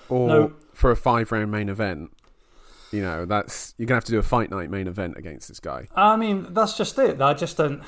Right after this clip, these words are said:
Speaker 2: I just don't see the need for him to go and take a fight like that. Like, his stock has not really been diminished by this, by this fight. I think he's obviously been
Speaker 1: Mm.
Speaker 2: shown there.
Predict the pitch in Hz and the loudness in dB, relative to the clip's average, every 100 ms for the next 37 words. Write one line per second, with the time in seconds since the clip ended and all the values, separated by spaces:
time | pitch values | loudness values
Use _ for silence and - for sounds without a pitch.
0 | - 139 139 - 131 135 - 156 147 135 | -10 -8 -6 -2 -2 -4 -4 0 2 4
1 | 139 165 208 208 202 160 147 147 139 147 | 4 4 4 4 2 2 0 0 -2 2
2 | 151 147 - 165 165 - 226 220 123 117 | 2 2 0 -2 -2 -2 0 0 -2 -2
3 | 123 123 131 170 160 - 165 151 151 170 | -2 0 0 0 -2 2 4 4 0 0
4 | 151 131 127 107 127 139 127 117 120 120 | 0 -2 -4 -2 -2 -2 -2 -4 -6 -6
5 | 120 - 123 123 127 113 117 - - - | -8 0 2 4 2 0 -4 -4 -8 -12
6 | - - _ 127 123 139 120 107 - 123 | -20 -20 _ 2 4 2 0 -2 -4 0
7 | 123 175 - 143 135 127 120 113 120 120 | 0 0 -2 -8 -8 -6 -6 -6 -6 -6
8 | 87 87 131 131 127 117 120 | -8 -4 0 0 -2 -6 -8